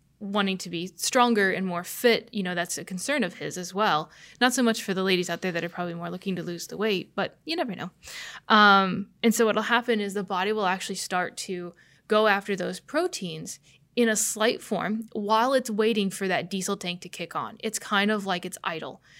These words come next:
So it'll eat some of the protein, the muscle that you have that's not really the best. It'll take out the worst ones and start busting down the cabinets in your house that are not that great. After the twenty-four to thirty-six hour kicks in,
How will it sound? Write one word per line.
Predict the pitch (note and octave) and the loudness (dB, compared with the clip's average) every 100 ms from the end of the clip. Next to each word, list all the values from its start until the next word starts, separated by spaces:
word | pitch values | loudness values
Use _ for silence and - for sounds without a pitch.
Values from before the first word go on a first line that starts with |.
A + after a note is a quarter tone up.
| - - | -20 -14
So | - A3 | -2 0
it'll | G#3+ A3+ A3 | 4 2 2
eat | C4 D4 D4 | 0 0 0
some | C4+ | 0
of | B3+ | 2
the | A#3 | 0
protein, | - G3+ G3+ - F3 E3+ - | 0 -2 0 -4 -6 -6 -6
the | G3 | -2
muscle | F#3+ F#3 G3+ F#3 | -2 -2 -4 -6
that | F3+ F3+ | -6 -8
you | |
have | F#3 E3 F3+ | -4 -2 -2
that's | F#3 - | -4 -6
not | F3+ E3+ - | -2 -2 -2
really | G3+ F3+ E3+ | -4 -4 -6
the | E3 | -8
best. | E3 D#3 D#3+ B3+ - - | -8 -4 -2 -4 -6 -6
It'll | - G3+ F3+ | -2 -2 0
take | G3 | 0
out | G3 - | 0 -2
the | F3 | -4
worst | F3 F#3 F#3+ - | -2 -2 -2 -4
ones | D3+ F3 B3+ - - - - | -2 -2 -2 -6 -20 -12 -6
and | G3+ | 0
start | G#3+ G#3 G#3 G3+ | 2 2 0 0
busting | G3+ - G#3+ | 0 2 4
down | F#3+ F3+ | 6 4
the | |
cabinets | F3+ E3+ E3+ E3 | 0 -2 -2 -4
in | E3+ | -6
your | D#3+ E3+ | -6 -4
house | E3 D3+ - - - _ _ _ | -4 -4 -6 -8 -12 _ _ _
that | G3 F3 | 2 2
are | F3 | 2
not | D#3+ A#2 | -2 -4
that | A#2+ | -6
great. | - D2+ - _ - - - - | -6 -8 -10 _ -20 -20 -20 2
After | G3+ A3+ C#4 C4+ B3 | 4 4 2 0 0
the | A3 G#3+ G3+ G3 | 0 0 0 -4
twenty-four | - G#3 G#3+ A3+ G#3+ G3 | -6 -2 0 0 0 0
to | |
thirty-six | F#3+ F#3 F3 F3+ - | 0 -4 -4 -6 -6
hour | F#3 E3+ F3 | -2 -2 -4
kicks | - B3 A#3+ | -10 -8 -4
in, | D4+ C4 F#3 | 0 0 0